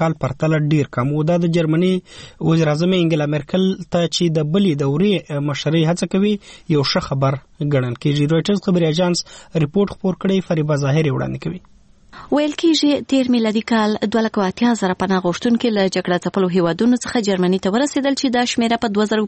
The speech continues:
Speaker 2: پنځلسم کال کې اته لکه نوي زره وه. په دوه زره شپاړسم کال کې جرمني ته د ورغلو پناه غوښتونکو د شمیر کموالی ښیي چې په هغه هیواد کې د دوی لپاره قوانین لا سخت سوي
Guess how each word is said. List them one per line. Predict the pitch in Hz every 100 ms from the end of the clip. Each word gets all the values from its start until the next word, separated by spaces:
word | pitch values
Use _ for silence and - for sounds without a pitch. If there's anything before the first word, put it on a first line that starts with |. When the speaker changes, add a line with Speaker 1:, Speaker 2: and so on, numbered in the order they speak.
| 208
Speaker 2:
پنځلسم | 185 175 170 185 175 254
کال | 269
کې | 294 294 - - - 208
اته | - 262
لکه | 247 254 247 220 185
نوي | 185 240 185
زره | 170 165
وه. | 170 - _ - -
په | 294 277
دوه | 330
زره | 320 311
شپاړسم | - 247 233 262 254
کال | 240 233
کې | 240 220
جرمني | 208 190 196 208
ته | 220 196
د | 185
ورغلو | 180 175 208 202
پناه | 185 170
غوښتونکو | 170 208 196 190
د | 180
شمیر | 247 277 226
کموالی | 190 180 165 175
ښیي | - 285 262 -
چې | - - - - -
په | 269
هغه | 254 247 247
هیواد | 240 233
کې | 233 220 220
د | 214 196
دوی | 220 208
لپاره | 202 202 -
قوانین | 185 180 190 185 196
لا | 262
سخت | 277 - -
سوي | 233 226